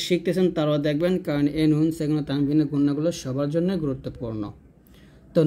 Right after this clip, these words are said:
নুন সাকিন ও তানভিনের গুণনা হচ্ছে, দেখুন এখানে লেখা আছে, জজমলা নুনকে নুন সাকিন বলে। নুন সাকিন ও তানভিন চার প্রকারে পড়া যায়, অর্থাৎ চার প্রকার, ইকলাব, ইদগাম, ইজহার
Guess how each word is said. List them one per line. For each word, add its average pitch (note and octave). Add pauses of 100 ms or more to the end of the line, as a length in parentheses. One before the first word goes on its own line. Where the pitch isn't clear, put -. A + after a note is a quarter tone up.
নুন F#3+ (100)
সাকিন G#3
ও -
তানভিনের F3
গুণনা D#3
হচ্ছে, D3 (200)
দেখুন D3
এখানে D3+
লেখা C#3
আছে, E3 (680)
জজমলা F#3+ (140)
নুনকে F3 (100)
নুন D#3
সাকিন D3 (120)
বলে। B2+ (720)
নুন F3 (100)
সাকিন F3+
ও - (160)
তানভিন D3+ (120)
চার C#3+
প্রকারে D3 (140)
পড়া A#2
যায়, E2+ (340)
অর্থাৎ D#3
চার D#3+ (100)
প্রকার, E3+ (800)
ইকলাব, E3+ (520)
ইদগাম, C#3+ (500)
ইজহার D3